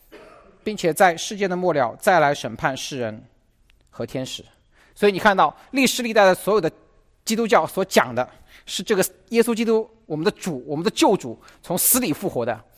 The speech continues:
也，这个是我们信仰的核心，这个，这个事情是绝对不可以妥协的，这个事情是没有任何可以商量的余地的。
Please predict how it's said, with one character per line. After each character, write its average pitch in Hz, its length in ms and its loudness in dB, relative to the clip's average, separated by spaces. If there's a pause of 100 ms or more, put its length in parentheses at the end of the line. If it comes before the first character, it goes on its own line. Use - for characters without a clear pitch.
(280)
也， 208 140 -2 (580)
这 330 120 0
个 190 80 -2
是 - 140 -4
我 170 100 0
们 131 100 -4
信 214 160 -2
仰 123 120 -4
的 113 60 -8
核 117 140 -8
心， 117 220 -14 (500)
这 311 100 -4
个， 254 80 2 (220)
这 330 100 0
个 254 60 2
事 226 120 -4
情 220 80 -2
是 214 100 -6
绝 294 160 -6
对 302 80 0
不 247 80 -4
可 - 100 -2
以 233 60 2
妥 143 160 -8
协 110 160 -8
的， 107 140 -6 (640)
这 277 80 -6
个 254 80 0
事 233 60 -2
情 247 80 0
是 240 80 -2
没 240 140 0
有 240 100 6
任 254 120 0
何 190 120 2 (360)
可 - 140 -2
以 170 60 2
商 180 160 -4
量 170 120 -2
的 151 80 -4
余 123 120 -6
地 135 120 -6
的。 - 180 -16